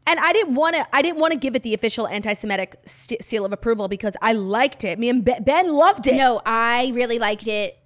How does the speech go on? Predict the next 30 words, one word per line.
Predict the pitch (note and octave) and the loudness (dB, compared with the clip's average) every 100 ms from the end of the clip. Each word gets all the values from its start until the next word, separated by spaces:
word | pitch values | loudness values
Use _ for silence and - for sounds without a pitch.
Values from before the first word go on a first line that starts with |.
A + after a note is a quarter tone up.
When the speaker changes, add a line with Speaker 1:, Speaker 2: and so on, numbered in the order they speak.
| _ | _
Speaker 2:
You're | A3 A3+ G#3+ | -6 -6 -6
a | A3 | -6
hundred | A3+ G#3+ | -6 -6
percent | A3 A3+ G#3+ G3 | -6 -6 -6 -6
right. | G3+ G3 F#3+ | -4 -4 -4
There's | G3+ F#3+ | -6 -8
anti-Semitic | G3+ G3+ G3+ G#3 G3+ - | -10 -10 -10 -10 -10 -10
undertones | G3 G3 G3 G3 F#3+ F#3+ F#3+ | -10 -10 -10 -12 -10 -12 -6
and | C4+ E4+ E4+ | -4 -4 -2
actually | A#3+ C4+ A#3 G#3 | -2 -4 -6 -6
overtones. | G#3+ G#3 G3+ G#3 F#3+ F#3+ F#3+ - - - - _ | -6 -6 -8 -10 -10 -10 -12 -12 -16 -20 -20 _
And | B3 B3+ B3+ | -2 -2 0
it's | C4 C4+ | 0 0
Speaker 1:
Yeah. | A#3+ | 0
Speaker 2:
officially | C4 A4 A#3 B3+ A#3+ A3+ A#3+ B3+ _ _ _ | 2 4 4 4 2 -2 -4 -14 _ _ _
anti-Semitic. | B3+ B3+ C4+ C4 D#4 E4 D4 - | -6 -4 -4 -4 -4 -2 -2 -2
And | C4 C4 C4+ C4 - _ _ _ _ _ D4 | -4 -2 -4 -8 -12 _ _ _ _ _ -4
we | F#4+ | -2
actually, | B4 C#5+ G#4+ - | -2 -6 -8 -8
even | B3 D4+ | -4 -2
though | B4 A#4 | -2 -4
we | |
joke | B3+ G#3 G3+ | -2 -2 -2
a | B3+ | 0
lot, | C4+ C4 | 0 0
we | C4 | -4
actually | B3+ G#4 | -4 -6
don't | E4 G3+ G3+ | -4 -4 -4
really, | G3+ G3 F#3+ | -6 -8 -8
like, | F#3+ F#3+ | -8 -10